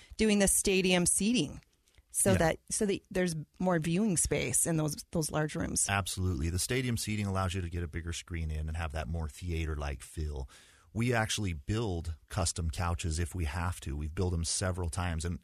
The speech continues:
Speaker 2: we're working on a theater right now, um, in Utah County where we have flushed the sectional into the floor. So
Speaker 1: Mm.
Speaker 2: you actually climb down into this,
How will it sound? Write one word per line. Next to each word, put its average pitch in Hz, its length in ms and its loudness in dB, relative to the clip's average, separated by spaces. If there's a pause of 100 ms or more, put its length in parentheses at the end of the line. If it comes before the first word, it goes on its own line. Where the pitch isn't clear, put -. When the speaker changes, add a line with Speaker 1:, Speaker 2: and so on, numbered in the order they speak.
Speaker 2:
we're 107 140 0
working 110 300 0
on 101 100 2
a 90 60 2
theater 101 420 -2
right 90 260 0
now, 90 440 0 (520)
um, 85 240 2
in 78 200 0
Utah 90 340 0
County 104 460 -2
where 90 180 0
we 90 140 0
have 80 160 -2
flushed - 760 -4
the 95 100 -4
sectional 90 760 -2
into 90 320 -2
the 71 100 -4
floor. 90 640 -4 (300)
So 117 100 -2
Speaker 1:
Mm. 107 60 2
Speaker 2:
you 120 80 2
actually 113 220 -2
climb 107 520 0
down 98 360 2
into 87 420 0
this, 80 320 0